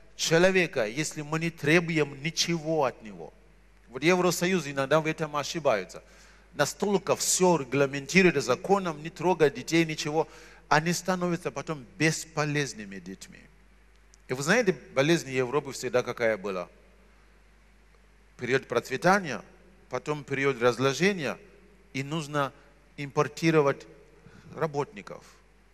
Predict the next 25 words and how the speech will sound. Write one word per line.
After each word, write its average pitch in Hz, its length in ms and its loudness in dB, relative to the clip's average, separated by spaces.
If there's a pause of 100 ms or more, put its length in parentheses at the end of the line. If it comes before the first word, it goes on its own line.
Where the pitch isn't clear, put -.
(140)
откуда-то. - 600 -6 (1040)
И 139 100 -8 (100)
через 143 320 2
время 151 320 0
так 147 240 0
и 147 60 -4
произойдёт. 135 640 -6 (400)
Не 123 140 -8
потому, 143 440 -6
что 135 200 -4
в 123 40 -8
Европе 127 420 -6
плохое 117 380 -6
образование, 117 680 -4 (320)
но 123 240 -12
от 117 180 2
детей 135 300 -8
ничего 135 600 -4 (460)
не 190 120 -16
т-, - 200 -20
не 139 120 -12
просят, 143 560 -8
не 143 100 -6
требуют. 147 580 2 (640)
Хочешь – 302 380 2